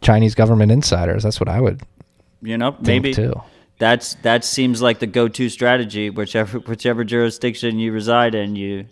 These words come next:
Speaker 2: you, uh, grease some pockets.
Speaker 1: Yeah. Fuck, man. No, it is, it is egregious. And that's actually, I think Nick Carter said it and Ergo B T C said it this week. Like, how are we not chastising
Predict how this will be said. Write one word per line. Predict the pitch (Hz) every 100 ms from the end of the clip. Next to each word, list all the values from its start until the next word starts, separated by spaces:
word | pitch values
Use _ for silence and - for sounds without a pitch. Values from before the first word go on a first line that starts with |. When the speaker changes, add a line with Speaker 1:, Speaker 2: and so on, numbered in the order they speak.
| _ _ _ _ _ _ -
Speaker 2:
you, | 104 101 101 101
uh, | 101 95
grease | 98 117 113 -
some | 120 104
pockets. | 120 113 95 - - _ _ _ _ _ _ _ _ _ _ -
Speaker 1:
Yeah. | 110 110 101 - - - - -
Fuck, | - 127 - -
man. | - - - -
No, | 156 135
it | 107
is, | 143 - - _
it | -
is | 160 123
egregious. | 101 165 98 -
And | 123
that's | -
actually, | 123 113 101 - - - - - _ _ _ _ - _ 123
I |
think | 123 110 107
Nick | 117
Carter | 113 110 113
said | - 113 107
it | 101 _ _ _ -
and | 123 117
Ergo | 110 107
B | 101 104
T | 101
C | 101 104
said | - 117
it | 127
this | 87 -
week. | 85 85
Like, | 87
how | - 107 113
are |
we | 98
not | 98 95 - _ _ _ _ _
chastising | - - 101 110 - 87 73 87 82 -